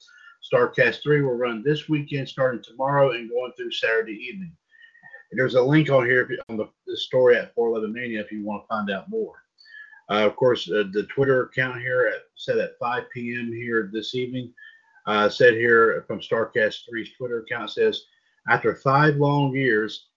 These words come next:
at C M Punk is back in the ring. What's he got to say? Don't miss a minute live on hashtag Starrcast on Fight. Pre-order now worldwide to get seventy shows with unlimited replays, including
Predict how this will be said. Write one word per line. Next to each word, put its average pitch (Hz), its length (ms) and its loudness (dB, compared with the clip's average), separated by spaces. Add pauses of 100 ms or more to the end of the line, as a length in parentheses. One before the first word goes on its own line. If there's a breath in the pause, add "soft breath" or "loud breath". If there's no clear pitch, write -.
(240)
at 120 240 0
C 143 300 -2
M 131 200 -2
Punk 127 220 -4
is 101 120 -8
back 117 300 0
in 135 160 -4
the 147 80 0
ring. 123 440 -6 (260)
What's 117 220 -6
he 113 120 -6
got 113 280 -2
to - 40 -20
say? 139 480 0 (220 soft breath)
Don't 110 140 -2
miss 117 180 -6
a 110 60 -8
minute 123 320 -4
live 123 360 -4
on 107 200 -8
hashtag 127 600 -4 (140)
Starrcast 123 640 -8
on 101 180 -6 (120)
Fight. 135 280 -2 (540 soft breath)
Pre-order 127 580 2
now 123 360 -4
worldwide 123 640 0
to 113 80 -6
get 104 240 -10
seventy 131 480 -4
shows 127 500 0
with 107 160 -6 (140)
unlimited 131 480 -4
replays, 123 400 -2
including 107 480 -6